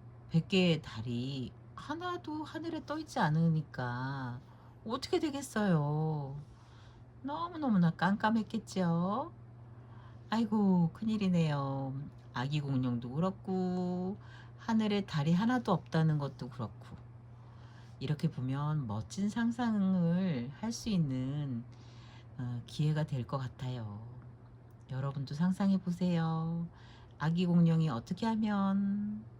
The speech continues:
될까요? 그리고 어두컴컴한 하늘을 구할 수 있는 방법은 없을까요?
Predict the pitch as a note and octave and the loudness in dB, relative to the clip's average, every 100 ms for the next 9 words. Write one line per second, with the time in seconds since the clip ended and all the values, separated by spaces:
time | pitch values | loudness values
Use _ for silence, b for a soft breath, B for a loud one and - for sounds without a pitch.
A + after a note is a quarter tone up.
0 | - - F#3+ G3 - F#3+ F3+ F3 F3 F3 | -20 -4 -2 -2 0 2 2 2 2 2
1 | F3 F3+ F#3 - B B B - - D#3+ | 0 -2 -6 -10 B B B -18 0 2
2 | D3+ G3+ C#4 D#3+ - B B - - A#3 | 2 0 0 -4 -6 B B -14 -4 -2
3 | - D4 B3 A3+ G3 F#3 F3+ F3 G#3+ G3+ | 2 4 4 6 8 8 8 6 4 4
4 | C#3 A#2 B2+ C3 G2+ - - - E3 F3+ | 4 0 -4 -6 -8 -10 -10 0 4 4
5 | - D3 A#2+ A#2 G#2 G2+ G#2+ F3 C4+ - | 2 0 0 -2 -4 -4 -4 -2 -2 -4
6 | - - - - - - B2 - D3 - | -8 -12 -16 -18 -16 -8 -8 -6 -6 -4
7 | G#2 A2+ G3 C5+ | -4 -2 -2 -2